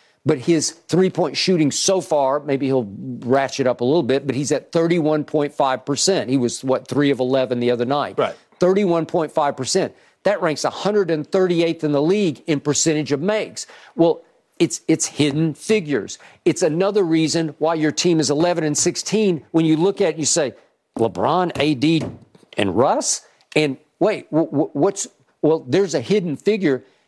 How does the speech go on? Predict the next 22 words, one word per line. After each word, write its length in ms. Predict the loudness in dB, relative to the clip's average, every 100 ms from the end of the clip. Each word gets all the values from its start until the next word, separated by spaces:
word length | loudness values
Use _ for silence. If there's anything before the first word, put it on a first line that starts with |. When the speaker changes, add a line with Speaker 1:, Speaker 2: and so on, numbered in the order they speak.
| _
Speaker 1:
It's 180 | -2 0
so 280 | 0 0 0
many 260 | 0 -2 0
empty 360 | -2 -2 -6
trips 480 | -4 0 0 0 -8 -18 _
where 120 | -2 0
he 220 | 0 0
shoots 360 | 2 0 0
a 60 | -2
three 420 | 0 2 2 2
and 220 | -2 0
misses, 540 | 0 0 0 -2 -2 -8 -14 _ _ -2
and 180 | 0 2
maybe 280 | 2 2 0
you 80 |
get 160 | 0 0
the 80 | 0
rebound, 440 | 2 2 0 0
but 140 | -4 -6
probably 380 | -2 0 0 -2
you 180 | 0
don't. 460 | 0 0 -2 -6